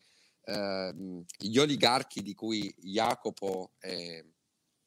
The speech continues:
racconta, eh, tutte queste cose possono avvenire solo se le banche italiane aprono quelle linee di credito, se no non puoi comprare niente in Italia.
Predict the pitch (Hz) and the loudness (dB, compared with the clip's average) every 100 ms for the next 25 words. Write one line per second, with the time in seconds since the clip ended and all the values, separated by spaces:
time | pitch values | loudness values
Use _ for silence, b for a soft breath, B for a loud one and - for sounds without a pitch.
0 | _ _ _ _ _ _ _ _ _ _ | _ _ _ _ _ _ _ _ _ _
1 | _ _ _ _ - B B B - 101 | _ _ _ _ -12 B B B -2 0
2 | 110 - 139 98 87 - 92 87 - - | 0 0 0 0 -4 -6 -4 -4 -6 -12
3 | 104 101 - 170 196 190 180 175 165 123 | -10 -10 -6 -4 -2 -2 -2 -2 -2 -2
4 | 104 - 147 120 120 120 110 95 - 131 | 0 0 0 -2 -2 0 0 0 0 0
5 | 123 - 120 110 131 123 131 123 117 131 | 0 0 0 2 0 0 -4 -2 2 2
6 | 131 113 107 - 127 131 - 98 95 90 | 2 -4 -10 -4 -2 -2 -6 -10 -10 -14
7 | - 95 92 92 90 90 85 - 82 80 | -10 -6 -6 -6 -10 -12 -12 -4 -4 -4
8 | 78 - 85 - - 131 143 139 - 104 | -8 -14 -14 -6 -2 2 2 2 0 -2
9 | 98 92 98 95 98 98 85 - 85 82 | -2 -2 -2 0 0 0 -2 -4 -6 -6
10 | 78 78 76 78 | -6 -6 -8 -14